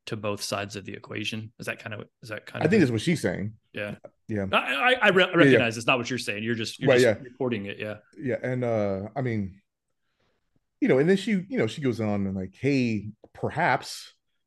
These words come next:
Speaker 2: uh, Matt Walsh, Ben Shapiro, and Michael Knowles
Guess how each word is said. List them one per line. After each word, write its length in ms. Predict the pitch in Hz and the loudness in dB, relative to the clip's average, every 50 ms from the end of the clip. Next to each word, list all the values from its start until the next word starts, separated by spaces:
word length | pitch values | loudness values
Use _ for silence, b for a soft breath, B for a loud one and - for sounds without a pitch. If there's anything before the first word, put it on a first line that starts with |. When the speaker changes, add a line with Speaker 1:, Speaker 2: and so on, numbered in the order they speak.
| _ - - | _ -8 -6
Speaker 2:
uh, 280 | 107 98 90 90 92 - - _ _ _ | -4 -4 -4 -4 -6 -8 -12 _ _ _
Matt 320 | - 120 110 101 101 76 90 | -6 -2 -2 0 0 -2 -2
Walsh, 440 | 95 92 90 90 92 92 - - - | -2 -2 -2 -2 -2 -6 -8 -10 -6
Ben 180 | - 101 92 90 | -4 -2 -2 -2
Shapiro, 840 | - - - - - 107 98 95 92 92 90 90 92 92 90 90 87 - - | -4 -8 -10 -8 -6 -4 -2 -2 0 0 0 -2 -2 -2 -4 -6 -10 -10 -10
and 300 | 101 95 90 90 87 85 | -8 -6 -4 -4 -4 -4
Michael 340 | 90 92 92 92 - 95 90 | -2 -2 -2 -2 -4 -6 -6
Knowles 800 | 87 90 95 95 95 92 90 87 87 87 87 - - - - - | -4 -4 -2 0 0 0 0 -2 -2 -4 -6 -8 -14 -18 -20 -20